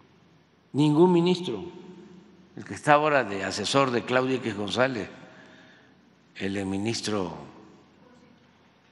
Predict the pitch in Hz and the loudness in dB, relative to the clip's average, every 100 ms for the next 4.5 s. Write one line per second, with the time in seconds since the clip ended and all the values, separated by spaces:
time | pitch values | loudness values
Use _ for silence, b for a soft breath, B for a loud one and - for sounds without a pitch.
0 | _ _ - 135 127 185 170 107 - - | _ _ 0 2 6 6 6 0 -8 -12
1 | - - - - - - - - - - | -12 -16 -18 -20 -20 -20 -20 -20 -20 -20
2 | _ _ _ 90 107 107 143 113 98 104 | _ _ _ -6 -4 -2 -4 -2 -2 -2
3 | 107 110 107 92 80 - 80 - - - | -4 -6 -6 -10 -14 -14 -16 -16 -20 -4
4 | 98 120 135 170 180 | 0 2 2 0 -2